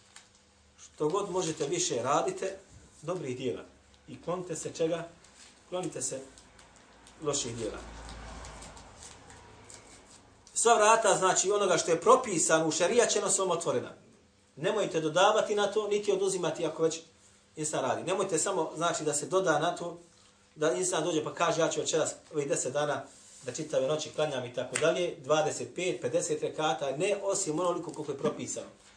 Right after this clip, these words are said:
Ili da kaže, "Ja ću da postim svaki dan i to je sunnet."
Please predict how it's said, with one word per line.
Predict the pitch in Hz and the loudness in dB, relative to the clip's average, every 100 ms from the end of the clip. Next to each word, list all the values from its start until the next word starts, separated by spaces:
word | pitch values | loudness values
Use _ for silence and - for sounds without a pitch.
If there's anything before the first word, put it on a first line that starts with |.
| - - - | -20 -20 0
Ili | 170 185 | 4 6
da | 165 | 6
kaže, | 190 165 151 156 | 6 4 6 6
"Ja | 185 - | 6 4
ću | |
da | 147 | 2
postim | 143 202 - 165 | 0 2 0 -2
svaki | 143 190 - 147 | -2 0 0 0
dan | 202 190 | 0 0
i | - | 2
to | 190 | 2
je | |
sunnet." | 151 208 208 | 4 2 2